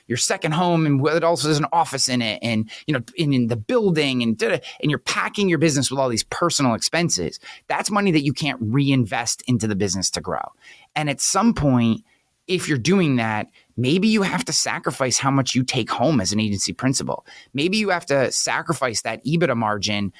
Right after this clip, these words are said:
for a while in order to reinvest that capital back into the business to grow. So,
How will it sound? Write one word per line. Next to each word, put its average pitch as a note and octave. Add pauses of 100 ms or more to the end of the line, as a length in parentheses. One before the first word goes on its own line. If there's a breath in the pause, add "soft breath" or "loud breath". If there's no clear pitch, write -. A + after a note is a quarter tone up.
(120)
for B2+
a A#2+
while G#2
in C#3
order C#3
to A#2+ (300 soft breath)
reinvest D3
that B2
capital C3+
back A#2+
into B2
the G2+
business G#2+ (260 soft breath)
to A2
grow. G#2 (220 loud breath)
So, C3+